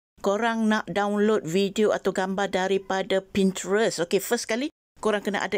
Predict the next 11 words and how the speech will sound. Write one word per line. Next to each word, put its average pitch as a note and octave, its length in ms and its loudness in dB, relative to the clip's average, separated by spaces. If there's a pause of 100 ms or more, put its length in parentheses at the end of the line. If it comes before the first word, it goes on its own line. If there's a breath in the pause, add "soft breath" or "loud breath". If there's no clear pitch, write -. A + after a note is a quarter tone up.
apps - 240 -6
Pinterest F#3+ 560 -2
tu G3+ 80 0
lah, C#4 240 -2
okey. D#4 240 -2 (320 loud breath)
So, - 160 -4
bu-, G3 160 -8
korang G#3+ 320 2
just A3 320 -4
buka G3+ 320 -4
dekat G3 400 -4